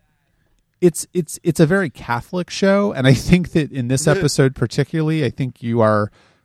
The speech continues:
Speaker 1: starting to see that a little bit. I mean, guardian angels are perhaps not exactly a Catholic thing, but it is the case that it's a very spiritual show, and it is very respectful, I think, of religious belief in a way that is uncommon for a lot of science fiction.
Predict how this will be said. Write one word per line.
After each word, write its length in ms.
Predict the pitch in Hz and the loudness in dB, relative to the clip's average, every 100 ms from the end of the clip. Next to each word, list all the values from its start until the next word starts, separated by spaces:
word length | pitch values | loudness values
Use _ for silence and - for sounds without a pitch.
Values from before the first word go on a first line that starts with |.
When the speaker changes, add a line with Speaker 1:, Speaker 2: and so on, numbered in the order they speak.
| _ _ | _ _
Speaker 1:
starting 480 | - 139 127 127 | -2 4 4 4
to 160 | 117 - | -6 -10
see 240 | - 131 147 | -12 -8 -2
that 220 | 165 - | -2 0
a 80 | 170 | -2
little 240 | 170 175 | 0 0
bit. 220 | 170 175 | 0 0
I 20 | |
mean, 160 | 131 113 | 0 0
guardian 400 | 117 120 120 113 | 2 2 2 -4
angels 340 | 113 117 110 | -4 -4 -4
are 80 | 107 | -6
perhaps 440 | - 107 113 110 117 | -8 -4 -4 -4 -6
not 100 | 107 | -8
exactly 460 | 104 113 107 113 | -4 -4 -4 -8
a 60 | 98 | -10
Catholic 500 | - 123 - 160 - | -10 -12 -8 -8 -6
thing, 380 | 175 170 170 143 | -4 -4 -4 -2
but 320 | 120 113 110 _ _ _ _ _ _ _ _ | 2 2 0 _ _ _ _ _ _ _ _
it 100 | 156 | 2
is 140 | 165 156 | 4 2
the 100 | 165 | -4
case 300 | - 135 - | -2 -2 -2
that 120 | 120 | -6
it's 140 | 120 | -4
a 60 | 117 | -4
very 240 | 117 107 | -2 -4
spiritual 760 | 98 - - 127 120 117 - 104 | -4 -10 -8 -2 0 -2 -6 -14
show, 400 | - 113 101 98 | -6 0 0 0
and 160 | - 120 | -4 -6
it 100 | 120 | -6
is 140 | 113 | -4
very 260 | 127 156 156 | 0 0 0
respectful, 760 | 120 - - 117 - - 110 | -4 -6 -4 -6 -6 -10 -8
I 80 | 101 | -8
think, 240 | - 107 | -10 -12
of 120 | 104 104 | -12 -12
religious 400 | 101 107 104 - | -12 -10 -10 -12
belief 400 | 101 98 110 - | -14 -12 -12 -10
in 80 | |
a 60 | 101 | -10
way 180 | 98 101 | -6 -8
that 140 | 98 | -8
is 140 | 98 104 | -10 -10
uncommon 720 | 95 - - 110 98 95 98 | -12 -16 -12 -10 -10 -12 -18
for 360 | _ 107 98 95 | _ -10 -10 -10
a 100 | 101 | -10
lot 200 | 101 98 | -12 -14
of 100 | 95 | -12
science 340 | 107 92 90 | -12 -12 -16
fiction. 500 | - 107 - - 135 | -12 -12 -12 -20 -20